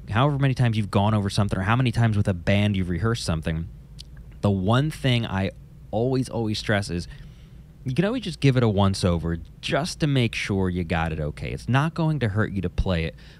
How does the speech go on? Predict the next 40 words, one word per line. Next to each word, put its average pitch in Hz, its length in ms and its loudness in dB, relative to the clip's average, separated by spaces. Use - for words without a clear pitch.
one 80 320 -2
more 82 180 0
time. - 300 -8
You 196 220 2
and 160 80 4
I, 90 380 0
we 147 680 2
know 110 320 0
from 110 200 0
experience, 85 800 -2
having, 90 680 -2
you 120 180 -4
know, 82 300 -2
musicians 104 420 0
we've 90 140 0
worked 92 180 -2
with - 100 -10
in 85 60 -6
the 80 60 -4
past, 95 380 0
where 92 60 -4
it's 85 100 -4
like, 90 140 -2
"Well, 131 100 4
why 131 120 8
do 143 80 6
I 143 60 6
have 135 120 2
to 127 80 -2
come 120 140 -2
to 110 80 -2
practice 107 380 -2
tonight? 71 240 -6
We're 87 80 -4
just 98 160 -6
gonna 92 140 -2
do 87 140 -2
the 82 80 -6
same 78 260 -6
songs." - 460 -10